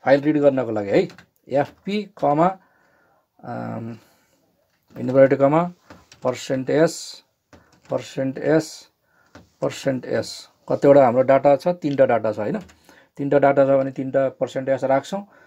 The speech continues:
अनि कमा, पहिलो पर्सेन्ट एफमा नेम छ, दोस्रो पर्सेन्ट एसमा एडिडी छ, तेस्रोमा चाहिँ, अ, टेली भन्ने छ होइन? टेली छ। अब यो छ भने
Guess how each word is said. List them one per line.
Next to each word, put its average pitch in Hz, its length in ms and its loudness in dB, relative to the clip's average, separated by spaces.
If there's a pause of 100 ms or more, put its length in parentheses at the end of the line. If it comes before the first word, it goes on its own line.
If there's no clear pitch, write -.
(120)
अनि 135 160 -4
कमा, 135 320 2
पहिलो 143 340 6
पर्सेन्ट 139 380 0
एफमा 131 340 -4
नेम 135 340 -4
छ, 139 80 -8 (500)
दोस्रो 139 260 0
पर्सेन्ट 143 340 -4
एसमा 131 360 -4
एडिडी 135 560 -2
छ, 147 100 -6
तेस्रोमा 143 760 0
चाहिँ, 170 240 -4 (420)
अ, 120 140 -12 (260)
टेली 151 420 6
भन्ने 107 280 0
छ 110 60 -12
होइन? 131 260 -4 (520)
टेली 156 240 6
छ। 147 60 -2
अब 147 580 0 (260)
यो 175 200 6
छ - 180 -4
भने 135 680 2